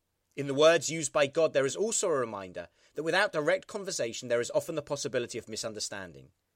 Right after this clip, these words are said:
With visions, dreams, and riddles, there was always the possibility that the prophets would misunderstand what God was saying. Moses was immune to this. Similarly, when we send a text message or even an email, there is always the potential that the words will be misunderstood.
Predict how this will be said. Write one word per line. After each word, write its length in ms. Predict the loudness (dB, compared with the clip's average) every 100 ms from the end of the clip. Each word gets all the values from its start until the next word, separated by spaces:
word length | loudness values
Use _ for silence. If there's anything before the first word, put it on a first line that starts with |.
| _ _ _ _ -4
With 160 | -2
visions, 460 | 4 2 2 -4 -4
dreams, 340 | -2 -2 -2
and 140 | -2 0
riddles, 340 | 0 0 0
there 160 | 2 2
was 140 | 0
always 340 | 2 4 4
the 100 | 0
possibility 560 | -6 -8 -4 -4 -6 -8
that 140 | -8
the 80 | -8
prophets 480 | 2 2 2 -4 -4
would 100 | -4
misunderstand 680 | 0 -2 0 -2 0 0 0
what 160 | -2
God 160 | 0 0
was 120 | -2
saying. 420 | 0 0 0 -8 _ _ _ _ _ _ _ _
Moses 460 | 8 8 8 2 -4
was 140 | -4
immune 280 | -4 -4 -6
to 100 | -10
this. 320 | -16 -16 -18 -20 _ _ _ _ 0
Similarly, 680 | 2 4 6 4 4 -2 -10 _ _
when 140 | 0 0
we 80 | 2
send 220 | -2 -2
a 20 |
text 280 | 0 0 0
message 320 | -6 -6 -6
or 80 | -4
even 220 | -4 -4
an 100 | -4
email, 500 | -4 -4 -4 -6 -8 -14 _ _ 0
there 160 | 2
is 100 | 2
always 220 | 2 2 0
the 80 |
potential 460 | -4 -6 -6 -6 -6
that 120 | -6
the 80 | -2
words 320 | 2 4 4
will 80 | 2
be 140 | -4
misunderstood. 720 | -4 -4 -4 -6 -6 -8 -12